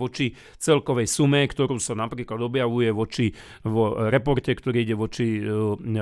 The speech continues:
napríklad Národnej banke alebo ce-, Európskej centrálnej národnej banke a tak ďalej a tak ďalej. Takže je to o rizikovosti, hej. A tam, kde je to rizikové,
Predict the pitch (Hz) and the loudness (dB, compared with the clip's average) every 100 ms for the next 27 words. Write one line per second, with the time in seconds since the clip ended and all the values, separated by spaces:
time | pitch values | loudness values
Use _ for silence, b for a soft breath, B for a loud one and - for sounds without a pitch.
0 | 104 113 113 - 113 101 120 135 123 110 | -2 -2 -4 -4 -4 0 2 2 2 0
1 | 107 101 101 104 107 107 - 120 120 - | 0 -2 -4 -6 -6 -8 -6 -4 -6 -8
2 | - 110 135 127 113 107 104 104 107 101 | -8 -2 -2 -2 -4 -4 -6 -6 -6 -4
3 | 101 98 104 117 101 104 104 101 104 95 | -6 -6 -6 -6 -6 -6 -8 -8 -12 -12
4 | 104 - b b b b 127 117 151 175 | -14 -16 b b b b 2 6 6 6
5 | 151 151 139 123 120 - 98 - - 107 | 4 4 2 2 -2 -6 -8 -10 -10 -10
6 | - - - 113 131 B B 113 - 196 | -12 -18 -8 -6 -6 B B -2 4 4
7 | 202 151 170 - 110 139 151 165 160 | 4 2 2 0 -2 0 0 2 2